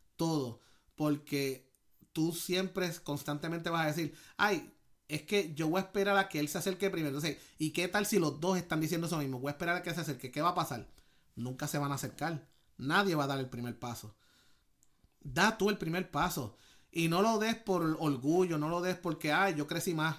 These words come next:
No. Dalo porque realmente vas a amar a esa persona.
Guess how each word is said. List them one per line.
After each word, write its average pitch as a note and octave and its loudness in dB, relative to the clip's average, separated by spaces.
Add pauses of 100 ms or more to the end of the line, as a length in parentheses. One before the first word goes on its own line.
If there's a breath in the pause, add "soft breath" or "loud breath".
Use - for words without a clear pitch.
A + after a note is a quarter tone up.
No. D3 -4 (380 soft breath)
Dalo F3 4
porque C#3+ -4
realmente D#3 -2
vas C3+ -2
a D3 -2
amar C#3+ -2
a C#3+ -2
esa C3+ -6
persona. C3 -6